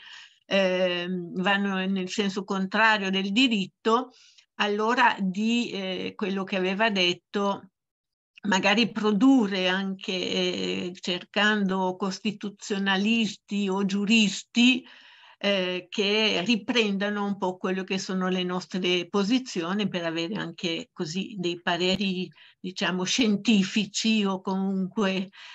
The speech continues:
legis-, <laughs> di esperti, eh, a sostegno della nostra te-,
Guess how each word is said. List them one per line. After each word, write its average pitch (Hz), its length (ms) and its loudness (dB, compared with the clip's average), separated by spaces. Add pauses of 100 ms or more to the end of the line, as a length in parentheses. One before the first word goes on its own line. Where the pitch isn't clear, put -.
(100)
legis-, 202 580 2
<laughs> - 540 -4
di 208 160 4
esperti, 226 880 4
eh, 208 100 -6
a 202 400 -2
sostegno 196 640 -4
della 185 280 -2
nostra 180 340 -4
te-, 175 180 -4